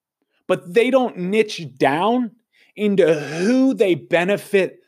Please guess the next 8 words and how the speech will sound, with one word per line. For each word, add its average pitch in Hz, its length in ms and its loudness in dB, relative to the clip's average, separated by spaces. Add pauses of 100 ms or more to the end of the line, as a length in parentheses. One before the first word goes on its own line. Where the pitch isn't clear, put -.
(160)
the 143 320 -4
most. 120 800 -6 (1000)
Understand 202 680 -2
this. 131 180 -10
There 185 240 0
is 165 160 -2 (140)
a 156 180 0 (140)
person 277 760 -2